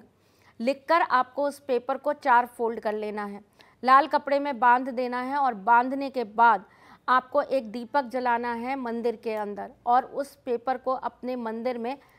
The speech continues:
रख देना है। ऐसा करने से आप दोनों के बीच में जो भी खटास आ रही है, आपके रिश्ते में जो भी परेशानी आ रही हैं,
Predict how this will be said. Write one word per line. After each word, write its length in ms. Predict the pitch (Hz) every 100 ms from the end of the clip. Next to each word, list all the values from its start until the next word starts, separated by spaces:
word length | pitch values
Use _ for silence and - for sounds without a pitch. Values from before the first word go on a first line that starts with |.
| _
रख 240 | 208 233 233
देना 280 | 214 208 208
है। 160 | 208 220 _ _ _ _
ऐसा 280 | 254 254 294
करने 460 | 294 254 254 269 277
से 220 | 262 220 -
आप 200 | 240 240
दोनों 240 | 240 247
के 140 | 247 262
बीच 340 | 202 240 226
में 180 | 247 247
जो 160 | 196 226
भी 120 | 247
खटास 480 | - 247 240 233 226
आ 100 | 226
रही 140 | 208 220
है, 60 |
आपके 260 | 226 220 233
रिश्ते 320 | 220 214 240
में 140 | 240 214
जो 140 | 220
भी 120 | 220 277
परेशानी 560 | 247 233 226 220 220
आ 160 | 208 208
रही 200 | 208 220
हैं, 120 | 220